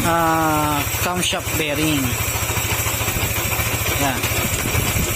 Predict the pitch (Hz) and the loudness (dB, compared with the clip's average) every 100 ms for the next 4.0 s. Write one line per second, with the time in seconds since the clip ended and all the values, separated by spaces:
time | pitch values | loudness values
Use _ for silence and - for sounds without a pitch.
0 | - - - - - - - - - - | -2 -2 -2 -2 -2 -2 -2 -2 -2 -2
1 | - - - - - - - - - - | -2 -2 -2 -2 -2 -2 -2 -2 -2 -2
2 | - - - - - - - - - - | -2 -2 -2 -2 -2 -2 -2 0 0 0
3 | - - - - - - - - - 190 | 0 0 0 0 0 0 0 0 2 2